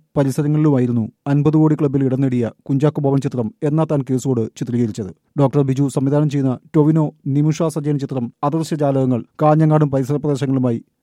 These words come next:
ചിത്രീകരണം പുരോഗമിക്കുന്നു. ഈ ചിത്രം പൂർത്തിയായ ശേഷം ടൊവിനോ അഭിനയിക്കുന്ന ചിത്രമാണ് അജയന്റെ രണ്ടാം മോഷണം. കൂടുതൽ സിനിമകൾ ചെറുവത്തൂരിലേക്ക് എത്തുകയാണ്. ഗ്രാമീണ പശ്ചാത്തലത്തിൽ ഒരുങ്ങുന്ന ചിത്രങ്ങളാണ് ഇതിലേറെയും. കാസർഗോഡ് മികച്ച കലാകാരന്മാർക്ക്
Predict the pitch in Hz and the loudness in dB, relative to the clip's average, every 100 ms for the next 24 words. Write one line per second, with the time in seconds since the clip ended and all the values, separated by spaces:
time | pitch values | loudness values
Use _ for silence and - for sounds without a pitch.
0 | _ 156 143 147 143 127 117 113 113 107 | _ -4 0 2 2 0 0 0 -2 -2
1 | 104 - - 196 190 185 175 151 143 165 | -10 -10 0 0 2 0 2 2 2 2
2 | 151 147 135 120 _ _ 156 151 156 143 | 2 -2 -2 -4 _ _ 4 6 6 4
3 | - 135 139 139 139 135 139 135 117 107 | 0 -2 -2 -2 -2 -4 -2 0 0 -4
4 | - 139 120 143 147 120 120 120 104 - | -6 -6 0 0 0 0 0 -2 -2 -6
5 | 95 - _ 180 185 202 190 165 160 147 | -14 -14 _ 4 6 6 4 2 4 2
6 | 131 - 147 151 160 151 147 143 123 - | 0 -2 0 2 2 2 0 0 -6 -6
7 | 123 143 131 101 104 _ _ - 135 139 | -4 -2 -2 -4 -8 _ _ -6 0 2
8 | 147 156 143 143 143 135 139 127 139 139 | 4 2 2 0 -4 -4 -2 0 0 -2
9 | 135 147 147 131 120 - _ _ 156 151 | -4 -4 -2 0 -2 -6 _ _ 0 2
10 | 127 123 123 95 - _ - 170 165 180 | 2 2 0 -2 -8 _ 0 2 2 2
11 | 185 180 - 156 156 170 156 139 143 143 | 2 2 0 0 0 0 0 0 0 0
12 | 147 127 | 0 -2